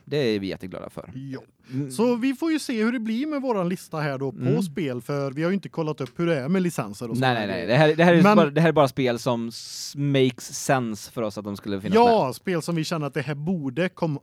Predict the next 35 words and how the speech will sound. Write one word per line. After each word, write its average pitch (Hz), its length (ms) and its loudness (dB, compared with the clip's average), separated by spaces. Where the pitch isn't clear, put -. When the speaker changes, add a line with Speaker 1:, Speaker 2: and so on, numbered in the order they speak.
Speaker 2:
komma 131 380 -4
för 127 180 -8
att - 240 -16
det 123 420 -8
är 123 40 -8
så 117 300 -8
stora 123 400 -10
titlar 156 600 -8
inom 113 440 -6
P 117 140 -12
S 107 100 -14
X. - 220 -18
Speaker 1:
Precis. 107 440 -8
Så 127 120 -6
att 123 80 -6
det 131 80 4
är 123 140 4
sånt, 117 180 -2
så, 113 200 2
såna 127 160 0
saker 113 200 0
som 107 100 -4
de 107 100 -4
borde 104 200 -4
kämpa 98 340 -6
tooth 104 280 -6
and 131 120 -6
nail 139 260 -8
för. - 240 -18
Speaker 2:
Ja. 190 440 0
Och 240 180 -2
sen 226 220 2
då, 285 280 0
så, 202 500 2
så - 160 -8